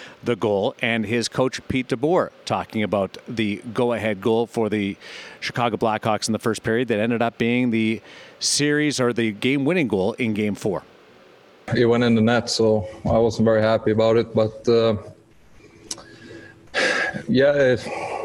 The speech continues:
Speaker 2: it's not much to say. You know, it's a game of mistakes. I made a mistake. Uh, was a pretty good shot too. Um, yeah, I, I have to have that. But, uh,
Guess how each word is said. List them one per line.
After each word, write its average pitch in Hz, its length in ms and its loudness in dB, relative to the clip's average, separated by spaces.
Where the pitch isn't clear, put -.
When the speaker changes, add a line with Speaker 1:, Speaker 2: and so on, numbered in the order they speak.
Speaker 2:
it's - 160 -4
not 123 100 4
much 117 220 2
to 107 60 -2
say. 117 260 4
You 113 60 2
know, 113 160 4
it's 107 240 0
a 110 240 4
game 120 200 4
of 120 60 4
mistakes. 120 720 2
I 117 60 2
made 113 160 4
a 110 40 4
mistake. 113 640 2
Uh, 113 260 4
was - 380 -2
a - 40 -20
pretty 120 220 2
good 110 200 2
shot 110 320 2
too. 117 340 2
Um, 107 440 2
yeah, 113 240 2
I, 107 260 4
I 107 60 2
have 107 180 2
to 107 80 2
have 104 200 2
that. 107 340 2
But, 107 300 0
uh, 110 260 4